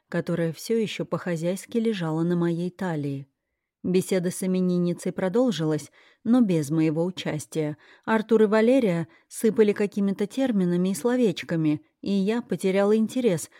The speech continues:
к их разговору спустя минуту. Молча стояла рядом и потягивала шампанское, чувствуя себя не в своей тарелке. И если их разговор продлится дольше десяти минут —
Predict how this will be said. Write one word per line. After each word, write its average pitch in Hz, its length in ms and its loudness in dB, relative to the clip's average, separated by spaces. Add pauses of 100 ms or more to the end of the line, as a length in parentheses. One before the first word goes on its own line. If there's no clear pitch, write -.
(160)
к - 80 -4
их 185 140 -4
разговору 185 640 0
спустя - 500 -6
минуту. 160 560 -4 (720)
Молча 185 400 2
стояла 180 420 2
рядом 196 420 0 (200)
и 214 100 0
потягивала 226 680 2
шампанское, 190 840 -2 (220)
чувствуя 180 480 -4
себя 165 340 -2
не 165 140 0
в - 60 -12
своей 180 360 -4
тарелке. 170 640 -6 (460)
И 196 100 -2
если 190 320 2
их 190 140 0
разговор 196 440 0
продлится 196 600 -2
дольше 175 400 0
десяти 175 420 -4
минут — 240 380 4